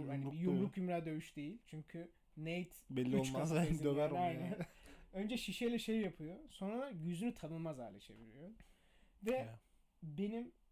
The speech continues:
Speaker 1: aşırı sevdiğim bir karakter. Ve bence dizinin en cool, karizmatik karakteri. Maddie.
Speaker 2: Ha, bravo.
Speaker 1: Kız var ya, çingene kız.
Speaker 2: Maddie şişko olan mı? Ha yok, şeyin
Speaker 1: Hayır,
Speaker 2: sevgilisi.
Speaker 1: Latino olan kız, aynen. Ya var ya,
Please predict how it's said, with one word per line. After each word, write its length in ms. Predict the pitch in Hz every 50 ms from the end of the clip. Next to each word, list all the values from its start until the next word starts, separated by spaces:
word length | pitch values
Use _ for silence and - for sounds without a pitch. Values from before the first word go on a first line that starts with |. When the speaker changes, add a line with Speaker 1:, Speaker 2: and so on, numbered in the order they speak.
| _ _ _ _ _ _ _ _ _ _ _ _ _ _ _ _ -
Speaker 1:
aşırı 380 | 196 196 - - 214 220 214
sevdiğim 420 | 214 - 165 151 139 131 139 139 127
bir 40 | 117
karakter. 440 | - 110 - - - _ - - - -
Ve 120 | 156 175 185
bence 320 | 220 247 262 269 196 165
dizinin 360 | 180 196 170 190 208 214 208 -
en 220 | 226 226 226 233 226 - - - -
cool, 180 | - 175 170 160
karizmatik 400 | - 156 147 135 139 135 127 -
karakteri. 440 | - 135 117 110 - _ - 113 - 120 - _ _ _ _ _ - -
Maddie. 460 | - 156 156 147 139 135 123 120 101 - - _ _ _ _ _ -
Speaker 2:
Ha, 60 | - - 95 98 - - - 62
bravo. 260 | 67 67 67 53 50 - - - -
Speaker 1:
Kız 240 | - 180 160 160
var 160 | 180 196 208 202
ya, 180 | 160 131 123
çingene 380 | - - 160 143 139 139 139 139
kız. 160 | - - 123
Speaker 2:
Maddie 200 | 131 131 147 160
şişko 400 | - - - - - - - 165
olan 180 | 175 175 165 -
mı? 100 | 113 -
Ha 140 | 131 123 120
yok, 240 | 123 127 123 - -
şeyin 180 | - - 117 156
Speaker 1:
Hayır, 360 | 196 196 202 202 196 180 175
Speaker 2:
sevgilisi. 340 | 170 120 117 113 - 208 196
Speaker 1:
Latino 320 | 202 196 - 233 202 214 208
olan 240 | 202 196 196 196 196
kız, 160 | 185 185 175
aynen. 360 | 208 214 208 202 190 175 170 185
Ya 260 | 208 220 240 233 202
var 200 | 208 214 240 262
ya, 240 | 247 185 151 135 -